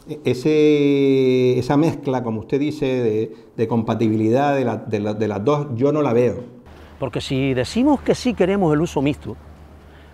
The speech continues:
Speaker 2: va a ser un problema, porque es el mismo problema, porque van a destrozar la playa. Y lo que no queremos es que destrocen la playa, que la queremos disfrutar de la forma que está.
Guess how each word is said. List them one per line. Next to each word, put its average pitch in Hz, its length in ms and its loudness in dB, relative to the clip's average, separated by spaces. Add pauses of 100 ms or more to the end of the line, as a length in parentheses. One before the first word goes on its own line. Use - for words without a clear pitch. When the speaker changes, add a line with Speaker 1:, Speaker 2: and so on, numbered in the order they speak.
(120)
Speaker 2:
va 156 60 2
a 160 40 -4
ser 214 360 0
un 185 120 2
problema, 185 460 0 (680)
porque 151 240 -2
es 180 60 4
el 202 80 2
mismo 214 260 2
problema, 180 460 0
porque 127 320 -4
van 190 160 2
a 202 80 2
destrozar 170 360 -2
la 117 120 2
playa. 113 300 -4 (360)
Y - 60 -10
lo 113 100 -6
que 107 120 -8
no 175 100 -2
queremos 226 300 -4
es - 40 -16
que 156 80 -2
destrocen 196 380 -6
la 170 80 -2
playa, 190 300 -2
que 139 80 0
la 127 100 2
queremos 214 300 2
disfrutar 180 340 0
de 156 160 0
la 139 100 4
forma 220 280 -4
que 165 80 -6
está. 220 200 -8